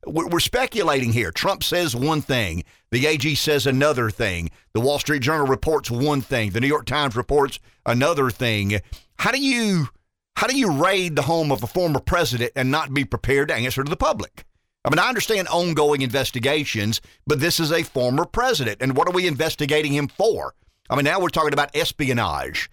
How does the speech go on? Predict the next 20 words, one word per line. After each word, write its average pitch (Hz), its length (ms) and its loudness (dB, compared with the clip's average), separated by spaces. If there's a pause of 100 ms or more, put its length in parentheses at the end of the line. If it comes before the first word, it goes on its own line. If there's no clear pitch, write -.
(240)
Uh, 127 180 2
is 156 180 0
this 170 220 0
about 147 280 0
the, 135 200 0
uh, 110 340 2 (460)
the, 127 300 0
the 117 120 -4
President, 156 520 -2
Presidential 151 520 -2
Records 143 380 0
Act 135 240 0
of 117 80 -4
nineteen 143 400 0
seventy-eight, 143 680 0 (220)
or 135 140 2
is 117 80 -2
there 156 140 2
more 233 280 2
here? 131 260 -4